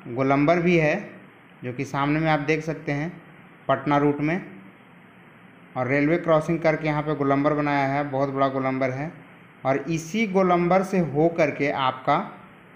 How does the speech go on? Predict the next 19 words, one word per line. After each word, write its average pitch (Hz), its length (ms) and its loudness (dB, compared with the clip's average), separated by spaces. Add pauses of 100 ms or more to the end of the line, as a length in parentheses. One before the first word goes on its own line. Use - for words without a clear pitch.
(100)
purpose 151 520 2
है 143 240 2 (560)
कांको 139 340 2
के 165 160 0
लिए 151 180 4
bypass, 139 680 0 (560)
जो 135 140 -4
कि 151 120 -4
प्लॉट 156 460 2
के 170 100 2
काफ़ी 156 360 0
करीब 165 360 2
से 170 140 -2
हो 147 160 0
करके 151 300 -2
क्रॉस 131 380 0
कर 120 180 -4
रहा 110 180 -4
है। 98 200 -12